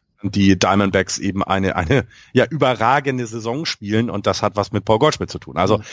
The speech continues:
Speaker 1: davon mal ganz ab. Und wenn du dann guckst, ne, Jeremy Lamb mit siebenundzwanzig Home Runs dahinter, also eben, äh, dem nichts nach. Das ist echt toll, das ist top. Und Zack Greinke hat zurückgefunden, haben wir erklärt.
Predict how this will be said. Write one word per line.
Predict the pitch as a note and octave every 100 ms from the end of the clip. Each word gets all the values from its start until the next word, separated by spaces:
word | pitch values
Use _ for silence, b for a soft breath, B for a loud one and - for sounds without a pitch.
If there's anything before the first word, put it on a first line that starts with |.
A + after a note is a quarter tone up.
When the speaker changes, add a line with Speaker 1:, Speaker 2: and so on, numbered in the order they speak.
| B _ _ -
Speaker 1:
davon | B2 C3+
mal | B2+
ganz | A#2 G#2+ A2
ab. | C#3
Und | A2+ A2
wenn | A2+
du |
dann | A2+ G#2+
guckst, | C#3 D3+ -
ne, | A#2
Jeremy | A#2+ A#2+ B2
Lamb | A#2 A#2 B2+
mit | G#2+ - -
siebenundzwanzig | - G#2 A2+ B2+ A2 - F#2+ F#2+ G#2+
Home | G#2+
Runs | G2+ -
dahinter, | G#2+ C3 D3 F#2+
also | G2 G#2
eben, | G#2+ G#2+ G#2 B B B
äh, | F2+ - F#2+
dem | G2 A#2+ A#2+
nichts | A#2+ A#2+ -
nach. | A2 A#2 A2 -
Das | F2+ G#2
ist | -
echt | F#2 B2+ A#2 -
toll, | A#2 C3+
das | F2 F#2+
ist | F2
top. | A2 G#2+
Und | C#2+ E2+ - B B B
Zack | - A2
Greinke | A#2+ C3 C3 A#2+
hat | A#2+
zurückgefunden, | A#2 B2+ C3 - A2 G2
haben | A#2 B2
wir |
erklärt. | F2+ - - G#2+ G#2